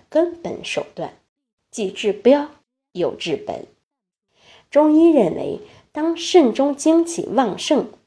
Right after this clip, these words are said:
髓海充盛的时候，则随督脉之精气上行而荣养头发，于是头发就生长得浓密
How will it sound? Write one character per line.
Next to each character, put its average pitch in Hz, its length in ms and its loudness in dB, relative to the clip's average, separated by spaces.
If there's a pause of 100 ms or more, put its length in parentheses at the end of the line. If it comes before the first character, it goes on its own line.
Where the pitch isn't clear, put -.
(120)
髓 180 300 -2
海 - 300 -14
充 330 280 0
盛 339 260 0
的 - 120 -10
时 - 240 -8
候， - 320 -4 (600)
则 170 400 -4 (240)
随 175 340 -6
督 330 320 2
脉 285 340 0
之 233 160 -12
精 349 380 2
气 - 320 -8
上 - 360 -2
行 156 400 -4 (300)
而 160 320 -8 (140)
荣 165 300 -4
养 165 180 -2 (120)
头 - 300 -16
发， 175 220 -12 (880)
于 175 180 -2
是 175 380 -2 (160)
头 175 320 -4
发 - 320 -4 (100)
就 - 200 -4
生 180 320 -4
长 - 180 -10
得 - 100 -12
浓 147 320 -6
密 262 320 0